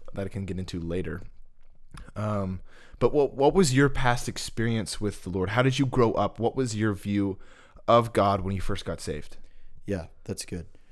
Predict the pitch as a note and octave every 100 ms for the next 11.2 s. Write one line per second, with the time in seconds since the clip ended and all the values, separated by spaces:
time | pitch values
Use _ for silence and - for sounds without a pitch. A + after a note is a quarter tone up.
0 | - - - G#2 G#2 G2+ G2 F#2 F2 -
1 | - - - - - - - - - _
2 | - G#2 G2 G2+ - A#2+ A2 - - -
3 | G2 G2 G2 F#2+ F2 G2 G2 F#2+ F2+ F2
4 | E2+ E2+ - - G#2+ G#2 G2+ F2+ F2+ F2
5 | - - - - - - - G#2 G2 F#2+
6 | G#2 G#2 F#2+ F2+ F2+ F#2 F2+ - F2+ F2+
7 | A2 - - - - D3+ D3+ F3 F#3 B2
8 | C3+ C3 A2 G2+ G2 G2+ A#2 G2 A#2 G2
9 | D#2+ - - _ _ - B2 D3+ C3 G#2+
10 | A2+ A#2 G#2 - - G#2+ G2+ F#2 F#2 D#2
11 | -